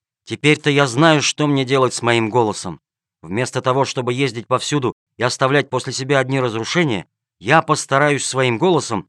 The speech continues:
дарить людям радость». «Но это тебе будет нелегко сделать», заметила кошка-хромоножка. «Например, если ты примешься напевать колыбельную песню детям,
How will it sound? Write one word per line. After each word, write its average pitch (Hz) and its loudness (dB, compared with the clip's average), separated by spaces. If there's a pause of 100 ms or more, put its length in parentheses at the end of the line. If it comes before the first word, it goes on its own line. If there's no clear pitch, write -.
дарить 143 0
людям 147 2
радость». 160 0 (880)
«Но 160 4
это 196 -2
тебе 196 -2
будет 220 -2
нелегко 220 2
сделать», 151 0 (280)
заметила 110 0
кошка-хромоножка. 107 -2 (380)
«Например, 147 2 (240)
если 143 -2
ты 143 0
примешься 139 -2
напевать 135 2
колыбельную 127 0
песню 113 -6
детям, 120 -2